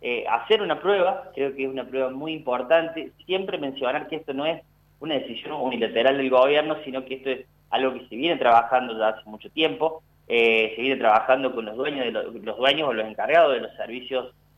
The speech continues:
eh, en, en los salones, con los mismos jóvenes, con la, lo-, el personal de salud, para poder llevar,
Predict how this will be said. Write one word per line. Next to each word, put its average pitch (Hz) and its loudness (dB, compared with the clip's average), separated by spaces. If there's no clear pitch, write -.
eh, 101 -4
en, - -14
en 107 -10
los 104 -10
salones, 160 2
con 113 -6
los 104 -4
mismos 151 -8
jóvenes, 156 2
con 117 -12
la, 95 -4
lo-, 104 -12
el 110 -12
personal 123 0
de 156 -2
salud, 139 2
para 127 -2
poder 196 4
llevar, 175 2